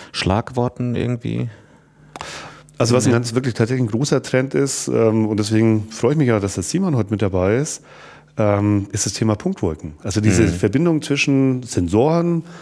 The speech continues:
Speaker 2: und unseren Aufgaben und wie wir eben aus diesen relativ dummen Daten, die aus den Sensoren rauskommen,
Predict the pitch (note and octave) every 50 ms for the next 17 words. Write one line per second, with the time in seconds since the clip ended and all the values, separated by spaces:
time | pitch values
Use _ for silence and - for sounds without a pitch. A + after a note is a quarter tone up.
0 | - - - _ _ _ - - A#2 A#2+ B2 B2 A#2 - - - G#2+ G2 G2+ F#2
1 | E2 E2+ G2 G#2 - - - G2+ G2 G2 F#2+ G2+ F#2+ F2+ F2+ G2+ G#2 A2 A2 G#2+
2 | F#2 G2 G2+ G#2 A2 G#2 F2+ F2 - G2 F#2 - G2 F#2 F#2 E2+ - - - -
3 | - - - - - E2+ F2 G#2+ - - - - - G#2 A2 D3+ D#3+ D#3 C3+ C3
4 | C3 C#3 D3 - C#3+ B2+ B2+ A#2+ A#2 - - A2 G#2 G#2 G#2 G2+ G#2 G#2 A#2+ B2
5 | A2 A2 A2 A#2 A#2 - - - A#2+ A#2 A#2 A#2+ A#2+ A#2+ A#2